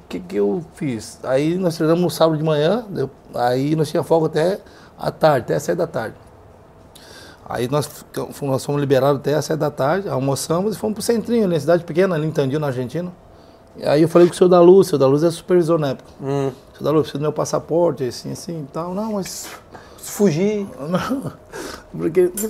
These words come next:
Speaker 1: que, que, que é o passaporte?" Eu disse, "Não, deu alguma coisa, tava no centro, a gente vai, né?" Teu passaporte na época, né, só tinha que ter o passaporte, não podia ter identidade, nada.
Speaker 2: Uhum.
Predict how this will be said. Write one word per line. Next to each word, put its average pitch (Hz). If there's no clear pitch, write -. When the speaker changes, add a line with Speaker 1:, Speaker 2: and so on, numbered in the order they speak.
Speaker 1:
que, 214
que, 185
que 196
é 202
o 190
passaporte?" 170
Eu 131
disse, 113
"Não, 220
deu 160
alguma 165
coisa, 165
tava 156
no 151
centro, 156
a 147
gente 143
vai, 170
né?" 151
Teu 135
passaporte 135
na 127
época, 127
né, 127
só 104
tinha 135
que -
ter -
o 135
passaporte, 131
não 101
podia 117
ter 110
identidade, 123
nada. 123
Speaker 2:
Uhum. 127